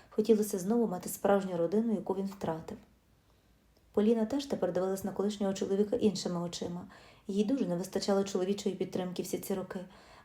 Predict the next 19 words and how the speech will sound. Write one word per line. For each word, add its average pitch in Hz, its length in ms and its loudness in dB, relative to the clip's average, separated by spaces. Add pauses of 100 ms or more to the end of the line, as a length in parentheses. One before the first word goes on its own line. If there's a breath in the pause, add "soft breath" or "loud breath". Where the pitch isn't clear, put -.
Вона 202 140 0
спіймала 202 440 2
себе 196 220 4
на 190 120 0
думці, 214 480 2 (340 loud breath)
що - 180 0
вона 202 200 4
б 202 100 -4
радо 220 240 4
прийняла 196 340 -2
Петра 190 280 0
назад, 196 360 2
якби 180 220 0
він 214 140 6
захотів 208 340 0
повернутися. 208 680 2 (880)
Але 196 360 2
обоє 175 380 0
мовчали. 180 500 -6